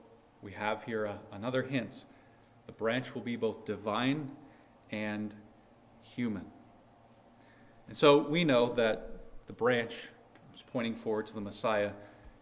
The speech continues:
Jesus Christ. And there are plenty of places in the New Testament where, uh, it talks about Jesus as the Messiah and the Son of David, so I don't think I have to prove that one to you.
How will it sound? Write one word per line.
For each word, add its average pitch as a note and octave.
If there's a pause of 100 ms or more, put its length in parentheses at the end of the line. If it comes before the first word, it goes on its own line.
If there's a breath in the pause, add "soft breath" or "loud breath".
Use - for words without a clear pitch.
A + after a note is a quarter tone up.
(180)
Jesus G2+
Christ. - (800 soft breath)
And G2+
there G2+
are G2
plenty C#3
of C3+
places C3
in A#2
the A#2
New B2
Testament B2+
where, A2 (180)
uh, G#2
it A2
talks B2+
about A#2
Jesus C3+
as F#2+
the G#2
Messiah D3
and G#2+
the G2+
Son B2
of G#2+
David, D3 (320 loud breath)
so A2+
I G#2
don't G2+
think A#2
I A2
have A2+
to -
prove B2+
that C#3
one B2+
to B2+
you. A#2